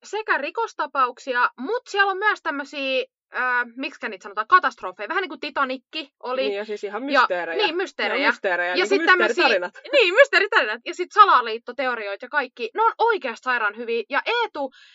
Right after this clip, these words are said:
Speaker 1: kertoo todella mielenkiintoisella tavalla niistä.
Speaker 2: Mm.
Speaker 1: Siis mä voisin kuunnella hänen ääntä vaan koko ajan.
Speaker 2: Ja nythän Supla Plussassa on kuunneltavissa myös koko kausi, ö, Thomas Grekovin Ratkaistaan ratkaisemattomia mysteereitä.
Speaker 1: Sitä mä en oo muuten kuunnellut, mut kun sä mainitsit siitä, niin mä haluaisin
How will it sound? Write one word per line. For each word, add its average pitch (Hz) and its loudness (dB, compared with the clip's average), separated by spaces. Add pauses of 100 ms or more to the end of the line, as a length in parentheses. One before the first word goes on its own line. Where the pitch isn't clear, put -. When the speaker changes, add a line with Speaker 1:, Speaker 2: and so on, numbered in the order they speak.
(140)
Speaker 1:
kertoo 277 -4 (140)
todella 330 -2
mielenkiintoisella 196 -10
tavalla 185 -6
niistä. 196 -4
Speaker 2:
Mm. 214 -4
Speaker 1:
Siis 202 -4
mä 440 4
voisin 330 -6
kuunnella 277 -2
hänen 226 -4
ääntä 208 0
vaan 185 -6
koko 190 -12
ajan. 101 -8
Speaker 2:
Ja 214 -2
nythän 247 -2
Supla 262 -6
Plussassa 254 -6
on 208 -10
kuunneltavissa 196 -6
myös 190 -8 (140)
koko 226 -6
kausi, 190 -4
ö, - -10 (340)
Thomas 214 -6
Grekovin 180 -6
Ratkaistaan 185 -8
ratkaisemattomia 175 -10
mysteereitä. - -10
Speaker 1:
Sitä 440 4
mä 339 8
en 302 4
oo 262 0
muuten 262 -6
kuunnellut, 240 -2
mut 233 -12
kun 311 -14
sä 359 -4
mainitsit 277 0
siitä, 214 -8
niin 233 -8
mä 285 -8
haluaisin 202 -2